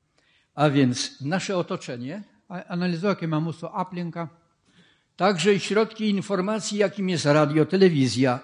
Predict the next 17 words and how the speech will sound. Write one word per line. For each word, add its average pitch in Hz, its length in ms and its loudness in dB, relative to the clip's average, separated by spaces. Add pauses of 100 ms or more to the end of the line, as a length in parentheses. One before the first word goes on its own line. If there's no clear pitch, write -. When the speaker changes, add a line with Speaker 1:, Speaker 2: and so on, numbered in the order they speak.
(100)
Speaker 1:
i 185 100 -8
tak 151 200 -4
dalej. 113 380 -2 (120)
Speaker 2:
Analizuokime 185 800 -6
informaciją, 180 760 -4
radio, 170 320 -2
telewiziją. 175 680 -6 (520)
Speaker 1:
Choćby 202 480 0
przez 220 340 -2
pierwszy 233 480 -2
pewnik, 143 800 0
Speaker 2:
Nors 220 300 -2
atrodo 214 380 0
pirmu, 196 480 0 (300)
e, 170 240 -8
tokiu 190 380 -8
įsitikinimu, 202 920 -4